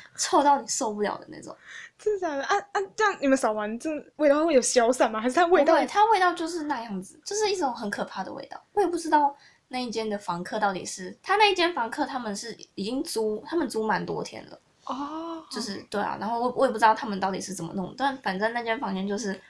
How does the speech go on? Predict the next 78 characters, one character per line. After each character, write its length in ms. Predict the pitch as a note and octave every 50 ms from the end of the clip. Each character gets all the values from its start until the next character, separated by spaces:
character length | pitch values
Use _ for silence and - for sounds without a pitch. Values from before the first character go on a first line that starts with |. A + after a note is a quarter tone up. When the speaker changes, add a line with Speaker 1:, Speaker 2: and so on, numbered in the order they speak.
| _ _ _ _
Speaker 1:
很 200 | - - G3 -
臭 380 | - - - - B3+ F#3+ F#3 F#3
就 100 | F#3 F3+
对 140 | - -
了。 180 | - - - - - - - - - - - -
Speaker 2:
好 140 | - - A4 A#4 A#4
可 160 | - A4 G4+
怕 160 | F#4 - A4
哦。 240 | A#4 A#4 A#4 G#4+ G4
Speaker 1:
对 80 | F#4+ F#4
啊， 160 | F4+ F4 E4+
就 300 | E4 D#4 C4 A#3+ G#3+ G#3
很 60 | G3+
可 120 | - - -
怕。 220 | - - - - - _ _
Speaker 2:
天 240 | - E4+ F4+ F4+ F#4
哪， 300 | F#4+ F#4 D#4+ B3+ A3+ G#3+
啊， 240 | - - B3+ E4 -
啊， 100 | - -
这 120 | F#4 - G4
样 200 | F#4 F4+ D4+ C4+ - -
如 80 | C4+ C4
果 180 | - D4 C4+
下， 240 | C4 - - D4 C4
下 220 | C4 - E4 D4 C4+
一 40 |
个 80 | B3 A#3+
人 320 | A3 G#3+ G#3 G#3 G#3 - - _ _ -
住 160 | - B3 A#3
进 160 | A3+ A#3 G#3+
去， 160 | G#3 - A#3
会 100 | A3+ A#3+ B3
不 40 |
会 100 | A#3 G#3+ G#3
来 180 | G#3 G3+ F#3
跟 100 | F#3+ G3+
你 60 | G#3 G3
们 80 | E3+
投 180 | - - - - -
诉 260 | - - - G3 - -
啊？ 80 | G3+
那 140 | G3+ G#3 G#3
间 160 | G3+ G#3 G3+
很 80 | F#3+ - -
臭。 280 | - - - A#3+ - A#3+ A#3 -
Speaker 1:
我 80 | - -
也 80 | G4+ E4
不 140 | C#4+ C#4
知 120 | C4+ C#4 C4+
道 320 | C4 C4 C4 A#3+ A#3 A#3+ _ _ _
后 160 | _ - D4
来 140 | A3+ G3 F#3+
怎 140 | F#3 - G#2
么 80 | -
处 220 | - - - - -
理， 80 | -
因 80 | - F4+
为 60 | A4+
我 120 | G#4+ C#4+ C4+
记 100 | E4 E4+
得 120 | C#4 A#3
我 120 | G#3+ G3
离 160 | F#3 F#3 F#3+ F#3
开 200 | - B3 G#3+ G#3
的 80 | G3+
时 160 | F#3+ - A3
候， 220 | G#3+ A3 G3+ F#3+ -
好 140 | - - G3+
像 160 | - F4 G#4 G#4+ G#4 - _
那 160 | - D#4+ D#4+
间 140 | D4+ D#4 D4+
好 120 | C4 A3 A3
像 120 | A3 -
还 180 | A#3+ - - - -
在 200 | - - A2+ -
的 100 | - -
样 100 | - - - _ -
子。 160 | - - _